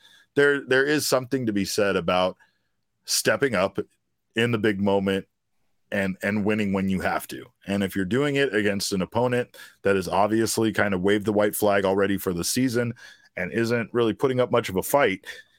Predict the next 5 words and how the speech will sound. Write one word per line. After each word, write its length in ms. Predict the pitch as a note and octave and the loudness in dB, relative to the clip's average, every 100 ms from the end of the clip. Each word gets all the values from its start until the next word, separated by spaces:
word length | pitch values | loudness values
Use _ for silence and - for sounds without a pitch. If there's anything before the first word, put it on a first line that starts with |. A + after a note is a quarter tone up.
| _ | _
then 400 | C#3 D3 C#3+ A#2+ - _ _ _ _ _ _ _ - | 0 2 0 -6 -10 _ _ _ _ _ _ _ -2
I 80 | |
mean, 240 | C#3+ C#3 C3 | 0 0 0
I, 200 | G2 B2 - | 2 2 0
I, 240 | G2 A2+ | -2 -2